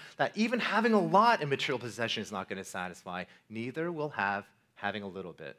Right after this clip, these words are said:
Whether you have an abundance of food or you're hungry, high status or low status, abundance of possessions or no possessions, Paul is saying both extremes will never lead to life-giving,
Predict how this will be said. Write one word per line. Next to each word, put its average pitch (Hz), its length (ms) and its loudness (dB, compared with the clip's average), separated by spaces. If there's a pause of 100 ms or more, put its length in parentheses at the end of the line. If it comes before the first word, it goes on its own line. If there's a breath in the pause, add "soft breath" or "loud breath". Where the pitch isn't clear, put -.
(500)
Whether 110 240 -4
you 117 80 -8
have 113 100 0
an 104 80 -8
abundance 123 460 -4
of 160 100 -4
food 151 260 -8
or 151 60 -4
you're 147 140 -4
hungry, 113 500 -8 (220 loud breath)
high 123 240 -2
status 139 480 -4
or 156 100 -4
low 110 180 -4
status, 107 480 -4
abundance 120 480 -4
of - 60 -20
possessions 117 580 -8
or 110 120 -12
no 127 280 -2
possessions, 95 680 -8 (280 loud breath)
Paul 139 280 0
is 156 100 -6
saying 123 320 -6
both 147 320 -2
extremes 147 520 -8
will 120 120 -10
never 139 320 -4
lead 123 380 -6
to 110 100 -6
life-giving, 143 960 -4